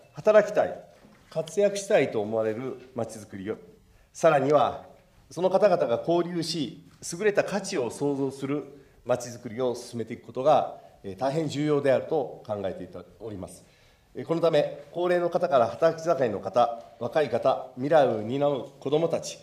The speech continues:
さらには多彩な才能を持つクリエイティブな方々まで、すべての方々が互いに混じり合い、個性を発揮しながら生き生きと活躍される居場所と出番のある街を作っていく。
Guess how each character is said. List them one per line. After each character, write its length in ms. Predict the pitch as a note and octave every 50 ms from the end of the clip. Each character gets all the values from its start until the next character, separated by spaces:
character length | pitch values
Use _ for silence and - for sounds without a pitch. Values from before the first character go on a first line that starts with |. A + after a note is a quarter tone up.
| - - _ _ _ _
さ 160 | - - G3
ら 100 | G3 F#3
に 120 | D#3+ E3 F3
は 300 | D#3+ C3 G#2+ - - - -
多 80 | C3+
彩 200 | B2+ - E3+ F3
な 120 | F3+ F3+ E3+
才 240 | - F#3 F3+ F#3
能 100 | F#3 F#3+
を 40 | F#3
持 120 | F3+ F#3+ F#3
つ 120 | - -
ク 200 | G3 - - -
リ 100 | C#3+ G3+
エ 20 | A3
イ 40 | F3+
テ 60 | -
ィ 40 | C3
ブ 60 | B2+
な 100 | A#2 A2
方 200 | - A#2+ C3 C#3+
々 240 | A#2 A2+ - G#2+ G2+
ま 120 | A2+ B2
で、 280 | - A2 F#2 - - - - - _ _ _ _ - - - _ _ _ _ _ _ -
す 160 | - - A3
べ 80 | A3+
て 120 | A3 G3 D#3
の 120 | C3 A#2+
方 240 | - C#3+ C#3 E3 D3+
々 240 | C3+ C3+ C3+ C3+ B2+
が 280 | D3 D#3 - D3+ - -
互 360 | C#3 C#3 C3+ D3+ D#3 D#3 D#3
い 20 | D#3+
に 180 | E3 E3 C#3+
混 220 | - B2 A#2+ B2+ B2
じ 160 | A#2+ C3+ C#3
り 160 | C#3 C#3+ D3
合 100 | D#3 D#3
い、 200 | C#3 - - - - - - - _ _ _ - - _ _ _ -
個 140 | - G3
性 180 | G#3 G3+ G#3 E3
を 60 | B2
発 240 | - B2 A#2 - -
揮 0 |
し 140 | - - C#3+
な 100 | C#3 C3
が 80 | A#2+
ら 320 | A2 G2 F2 E2 - - - - _ -
生 80 | C#3
き 20 | C3+ -
生 160 | A3+ A#3 G3+
き 80 | - -
と 100 | C3+ A#2
活 300 | - C#3 C3 C3+ - D3+
躍 340 | C#3+ C#3+ - - C#3+ C3 -
さ 180 | - - C#3
れ 80 | B2+ B2
る 200 | A#2 A#2+ A2+ - - - - - _ _ _ _
居 120 | - C#3+ D3
場 100 | F3 F3
所 120 | E3+ - F3
と 260 | - F#3 F3+ F3+ F3+ B2+
出 80 | C#3
番 240 | B2 C3 C3+ B2+ B2
の 100 | B2+ B2+
あ 60 | B2+
る 80 | B2 G#2
街 260 | G#2+ - - - E3+
を 60 | D#3+
作 160 | - - -
っ 40 | A#2
て 140 | - - F#2+
い 20 |
く。 60 | E2+